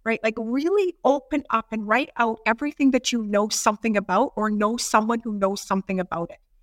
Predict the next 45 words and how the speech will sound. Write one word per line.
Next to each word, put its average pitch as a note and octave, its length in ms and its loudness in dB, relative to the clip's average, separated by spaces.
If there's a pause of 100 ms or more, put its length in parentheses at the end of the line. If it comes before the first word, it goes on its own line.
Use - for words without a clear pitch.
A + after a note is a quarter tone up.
(460)
Then D4 160 4
the D4+ 60 4
next D4+ 320 2
thing A#3+ 340 4
that, A#3 160 -2 (480)
so C4 160 2
for B3+ 120 2
me, C#4 120 4
it C#4 40 4
was A3+ 140 0
tech, A#3+ 240 0
it A#3+ 80 -2
was G3 140 -8
high C4 160 2
level, A#3 340 2
it - 120 -6
was G#3 400 -6 (120)
those A#3+ 300 2
sorts A#3 240 0
of A#3 80 -2
things, A#3 240 2
making A#3+ 260 2
money A#3 220 2
online. G#3+ 440 0 (140)
That's B3 260 4
really A#3 240 2
saturated. F#3+ 540 -6
I G#3 100 0
knew B3 180 2
that A3 200 0
one G#3+ 100 -2
was G3 220 -6 (320)
gonna A3+ 160 2
be G3+ 120 0
challenging F#3 520 0
for G3+ 120 -6
me F#3 120 -2
because G#3 260 -4
I'm A3+ 140 2
not B3 180 2
gonna A#3+ 140 2
come A#3 160 2
out G#3 180 0
and A3 80 -10
say, F#3+ 300 0